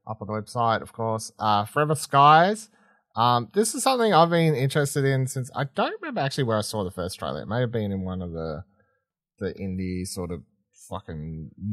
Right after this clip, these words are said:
the millions of indie showcases we get these days. But I always thought it looked pretty cool. Um, he says it's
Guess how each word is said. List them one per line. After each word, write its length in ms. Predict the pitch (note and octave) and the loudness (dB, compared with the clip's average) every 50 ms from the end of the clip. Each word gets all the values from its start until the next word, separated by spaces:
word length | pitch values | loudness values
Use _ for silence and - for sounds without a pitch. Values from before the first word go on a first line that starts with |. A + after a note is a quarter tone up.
| G#2+ G2 G2+ - | -6 -8 -8 -6
the 100 | G#2+ G2 | -4 -2
millions 1040 | G#2+ A2 B2 C#3 D#3+ F3 E3+ E3 D#3 D3 C#3 B2 A2+ G#2+ G#2 G2+ F#2+ - - - - _ _ | 2 6 8 10 10 10 10 10 10 8 8 6 6 4 0 0 -2 -6 -8 -10 -14 _ _
of 120 | A2+ G#2+ - | -8 -8 -6
indie 340 | G2 G#2+ G#2+ F#2+ G2 F#2 | -6 -6 -6 -6 -6 -8
showcases 640 | - - G2 F2 E2+ - G#2+ F#2+ F2 - - F2+ G2 | -8 -6 -6 -6 -6 -6 -6 -8 -8 -8 -10 -12 -10
we 80 | G2+ F#2 | -10 -8
get 240 | F2+ G2 F#2+ - - | -6 -6 -6 -6 -8
these 220 | D2+ D2+ F2 G2+ | -10 -12 -10 -10
days. 280 | - F2+ E2+ D#2+ - - _ - - - - - - _ - | -8 -8 -8 -8 -10 -12 _ -20 -20 -20 -20 -20 -18 _ 4
But 120 | A2+ - - | 6 6 6
I 60 | - C3+ | 8 6
always 200 | F3+ A3+ A3+ - | 6 6 6 6
thought 160 | A#3+ A3+ G#3 | 6 6 6
it 60 | F3 | 6
looked 240 | D#3 E3 D#3+ - - | 4 2 2 0 0
pretty 200 | - D#3+ D3 C3 | 2 2 2 4
cool. 400 | - C3+ C3 C#3 D3 E3 F#3+ - | 4 4 4 6 4 2 0 -2
Um, 340 | G#2+ A2 A2+ A2+ A2+ A2 G#2+ - | -2 2 2 2 2 2 0 -2
he 100 | C3 B2+ | -2 -2
says 240 | - - D3+ D3 D3 | 0 0 0 0 0
it's 420 | C#3+ C3 - - - - - - | 0 0 -2 -6 -10 -12 -14 -16